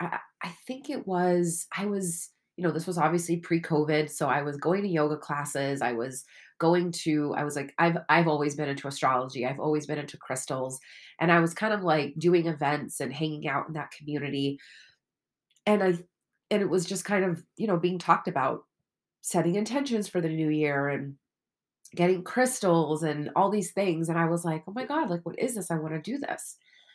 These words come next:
And I also listened to one of my favorite podcasts is, um, Conversations from the Heart by Yoga Girl. And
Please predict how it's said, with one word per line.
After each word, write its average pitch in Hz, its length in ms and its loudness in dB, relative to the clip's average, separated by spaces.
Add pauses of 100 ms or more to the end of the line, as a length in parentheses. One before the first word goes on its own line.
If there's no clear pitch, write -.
(640)
And 196 580 4 (320)
I - 180 2
also 233 400 2
listened 175 520 2
to 170 240 2
one 165 140 2
of 160 60 -2
my 165 100 0
favorite 165 380 -2
podcasts 156 720 -2
is, 143 440 -2
um, 139 380 -4 (560)
Conversations 190 600 -2
from 160 200 -2
the 143 60 -6
Heart 147 360 -2
by 151 100 0
Yoga 147 280 0
Girl. 285 400 2 (1080)
And 175 480 4